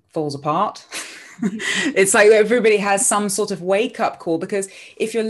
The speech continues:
living that lifestyle of real hustle and you are really connected to that and you, you love it and you're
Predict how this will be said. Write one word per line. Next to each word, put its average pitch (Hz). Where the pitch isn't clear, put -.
living 247
that 180
lifestyle 180
of 147
real 170
hustle 180
and 165
you 170
are 170
really 185
connected 202
to -
that 135
and 151
you, 151
you 160
love 175
it 151
and 147
you're 147